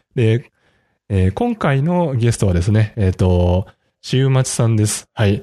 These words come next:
シウマチさんと言いますと、えっと、まあ、猫のアイコンでおなじみのシウマチさんっていう、<laughs>僕の中ではそうなんですけども、まあ、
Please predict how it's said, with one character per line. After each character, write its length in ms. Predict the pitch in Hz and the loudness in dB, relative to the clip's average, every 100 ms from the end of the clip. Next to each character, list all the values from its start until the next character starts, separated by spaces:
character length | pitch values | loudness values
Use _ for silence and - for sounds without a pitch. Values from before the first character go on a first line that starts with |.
| - | -8
シ 180 | - 165 | -6 -2
ウ 80 | 185 | 0
マ 160 | 196 | -2
チ 100 | 190 | -4
さ 260 | - - 170 | -8 -4 -2
ん 220 | 165 - _ _ _ - | -2 -4 _ _ _ -6
と 120 | 151 | -2
言 440 | 151 143 143 143 170 | 0 2 2 0 0
い 100 | 139 | 0
ま 140 | 139 | 0
す 140 | 131 - - | -2 -6 -2
と、 260 | 107 113 - | 0 0 -2
え 180 | 92 90 | 0 2
っ 40 | - | 0
と、 180 | 90 | 0
ま 140 | 87 90 | 2 2
あ、 40 | |
猫 300 | 95 117 - | 0 0 0
の 300 | 92 82 - - | 0 0 -4 0
ア 80 | |
イ 100 | 95 | 0
コ 240 | 104 - 87 | 0 0 2
ン 340 | 87 87 117 | 2 0 0
で 260 | 92 90 92 | 2 2 0
お 80 | 95 | 0
な 140 | 92 | 0
じ 160 | 92 95 | 2 0
み 100 | 92 | 2
の 360 | 95 98 - - _ _ - | 2 2 -2 -10 _ _ -6
シ 160 | - | 0
ウ 40 | 92 | 2
マ 120 | 92 | 2
チ 80 | - | 2
さ 100 | 95 | 2
ん 120 | 107 | 0
っ 60 | |
て 120 | - 104 | 0 0
い 120 | 92 | 2
う、 60 | |
<laughs> 20 | 104 | 0
僕 180 | 101 101 | 0 2
の 100 | 101 | 2
中 160 | 95 | 2
で 80 | 90 | 0
は 100 | 92 | 0
そ 140 | - | 0
う 20 | 92 | 0
な 60 | |
ん 40 | 87 | 0
で 40 | |
す 80 | - | 0
け 60 | |
ど 140 | 98 104 | 2 2
も、 100 | 113 - - | -2 -8 -8
ま 220 | 180 143 | -2 -2
あ、 120 | - | -4